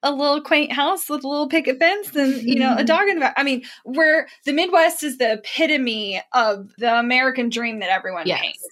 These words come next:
Speaker 2: yes,
Speaker 1: right?
Speaker 2: hundred percent.
Speaker 1: And so this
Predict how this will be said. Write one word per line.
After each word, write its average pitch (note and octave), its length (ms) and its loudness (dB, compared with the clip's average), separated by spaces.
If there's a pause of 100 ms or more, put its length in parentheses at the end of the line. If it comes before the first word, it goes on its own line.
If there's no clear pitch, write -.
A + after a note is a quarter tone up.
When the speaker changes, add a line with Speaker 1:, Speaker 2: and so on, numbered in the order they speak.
Speaker 2:
yes, - 460 -6
Speaker 1:
right? A3+ 240 0
Speaker 2:
hundred F3+ 280 -2
percent. E3+ 320 -12
Speaker 1:
And C#4+ 280 0
so C#4+ 540 2 (220)
this C#4+ 480 -2